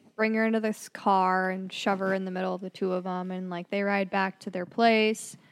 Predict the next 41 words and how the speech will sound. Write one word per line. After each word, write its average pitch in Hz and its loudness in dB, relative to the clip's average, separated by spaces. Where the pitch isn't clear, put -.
And 226 2
then 208 0
she 226 -2
fakes, - -2
like, 185 -4
dropping 196 2
everything 185 -4
out 175 -2
of, 175 -6
like, 175 -6
her 180 -4
purse, 175 -6
like, 185 -8
spilling 196 -4
everywhere. 208 0
And 202 -4
while, 185 -2
like, 175 -6
they 196 0
lean 190 -2
over 180 -2
to, - -12
like, 175 -6
help 175 -4
pick 175 -10
it 175 -6
up, 170 -6
and 180 -6
the 175 -8
same 175 -8
thing 165 -8
with, 165 -10
like, 165 -10
the - -8
elevator 185 -4
guy, 185 -2
like, 180 -8
is 185 -10
trying 185 -6
to 180 -6
help, 185 -2